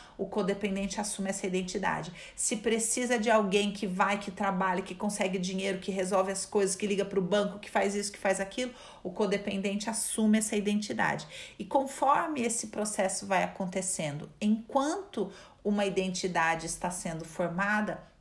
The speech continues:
essa identidade fica disforme. Então, a máxima do codependente é: já que eu não posso ser amado por, é, pela minha própria identidade,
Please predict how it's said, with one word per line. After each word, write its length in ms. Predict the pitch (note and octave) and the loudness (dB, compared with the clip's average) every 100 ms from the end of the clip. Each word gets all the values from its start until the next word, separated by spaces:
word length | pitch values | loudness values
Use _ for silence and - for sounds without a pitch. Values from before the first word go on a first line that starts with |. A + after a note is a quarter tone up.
| _ | _
essa 260 | G3 G3+ - | 4 4 2
identidade 720 | F#3+ F#3+ F#3 F#3 F3+ F#3+ G#3+ | 0 -2 -2 0 2 2 0
fica 380 | - A3 G#3+ F#3 | -4 -6 -2 -2
disforme. 1080 | E3+ G#3+ C#4+ - - - F#3 D3+ C#3+ C#3+ - - - - - | -2 -4 -2 -4 -6 -2 0 2 -2 -6 -10 -16 -20 -20 -4
Então, 280 | A#3 A3+ A3 | 4 4 4
a 80 | G#3 | 0
máxima 580 | G#3 A#3+ D4+ - A#3 G3+ | 4 4 2 -2 0 0
do 120 | F3+ | 0
codependente 920 | - F3+ E3 F3 E3+ F#3 G#3 G#3 - | -4 -2 -2 -4 -4 -2 -2 -2 -2
é: 240 | F#3 - - - - | -2 -4 -10 -18 -12
já 320 | E3+ G3 A3 | 0 2 2
que 220 | D4 - | -2 -2
eu 120 | B3 A#3 | 0 2
não 200 | A#3+ A#3 | 2 2
posso 500 | - A#3 C#4 - C4+ | 0 0 0 -4 -4
ser 320 | - C4+ A#3+ | -2 2 4
amado 720 | A#3+ A3+ G3 F#3 E3 D3 D3 - - - _ - | 4 4 4 2 0 -4 -8 -12 -20 -20 _ -8
por, 260 | F#3 F3 - | -6 -6 -4
é, 380 | F#3 F3 E3 D#3+ - - _ _ _ - | 0 2 0 -6 -12 -20 _ _ _ 2
pela 220 | G#3+ G3 | 4 6
minha 320 | G3 A#3 C#4 | 4 4 2
própria 460 | C4+ A3+ G#3 G#3 G3 | 0 4 6 4 -2
identidade, 920 | F3 F3+ F3+ A3 F#3+ F3 F#3+ G3+ B3+ | 0 0 -2 -2 0 2 0 -2 -8